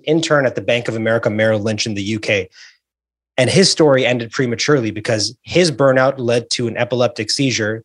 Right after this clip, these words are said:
that resulted in his untimely death. And I saw so much of myself in his story. And, uh, you know, I was lucky in twenty fourteen to emerge with my health and wellness intact, my life, and he wasn't. And so that made me look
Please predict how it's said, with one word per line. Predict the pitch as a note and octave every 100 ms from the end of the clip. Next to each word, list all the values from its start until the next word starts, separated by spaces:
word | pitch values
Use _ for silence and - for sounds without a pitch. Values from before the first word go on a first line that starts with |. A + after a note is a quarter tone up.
| _
that | G#2+ G#2 _ _ -
resulted | A2+ B2 A#2
in | A2
his | G#2
untimely | A2+ G2+ G#2 F#2+ F#2+
death. | F#2 - - _ - - - B2+
And |
I | C3
saw | C3 D#3+
so | C#3+ - F#3
much | G3+ G3
of | D#3
myself | D#3+ D3 C#3+ C3+
in | A#2
his | G2+ G2+ G3 -
story. | - F#2+ D#2 F#2 _ _ _ _ _ -
And, | A#2 A2+ G#2+ G#2+
uh, | G#2 G#2
you | A#2
know, | G#2 F#2 _ _ _
I | C#3+
was | D#3+ C#3
lucky | C#3 D#3 D3 C3+
in | A#2+
twenty | C#3 B2+
fourteen | B2+ A#2+ B2 A#2
to | A#2
emerge | A2 B2 D3 B2
with |
my | A#2 G#2+
health | - B2 A#2+
and | A2+
wellness | A2+ A2 A2
intact, | G2+ G2 G#2+ A2
my | G#2
life, | G2 C#3 B2+ - - A2
and | F#2+
he | B2+
wasn't. | A2+ G#2+ G2 - - - - - -
And | A#2
so | B2+
that | A#2+ F3+ F3
made | D#3 D3
me | D3
look | B2 B2 A#2 -